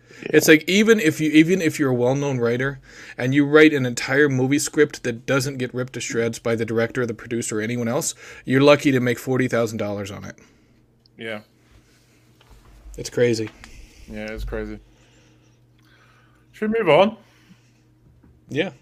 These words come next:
Speaker 3: So,
Speaker 2: That's
Speaker 3: apparently, Stray has received an E S R B rating, to, which makes it look, E S B R, yeah. So apparently it's coming to Xbox, uh, Series S,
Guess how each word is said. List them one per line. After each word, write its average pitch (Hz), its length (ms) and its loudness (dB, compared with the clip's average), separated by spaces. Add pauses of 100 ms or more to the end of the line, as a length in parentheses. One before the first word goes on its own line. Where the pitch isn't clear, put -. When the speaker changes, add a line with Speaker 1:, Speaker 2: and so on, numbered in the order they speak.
(760)
Speaker 3:
So, 180 380 2 (100)
Speaker 2:
That's 107 160 -20
Speaker 3:
apparently, 147 680 -2 (720)
Stray 127 640 -8
has 113 220 -12
received 117 520 -14
an 120 200 -16
E 127 140 -14
S - 500 -18
R 123 240 -12
B 127 240 -16
rating, 165 380 -14 (800)
to, 113 680 -10 (520)
which 113 160 -20
makes 135 200 -8
it 117 60 -14
look, 120 220 -14
E 143 120 -8
S 131 140 -6
B 117 180 -12
R, 98 220 -12
yeah. 95 140 -20 (960)
So - 200 -12
apparently 120 400 -6
it's 107 120 -18
coming 113 240 -18
to 117 100 -18
Xbox, - 920 -20 (220)
uh, 104 300 -16
Series 110 320 -14
S, - 440 -10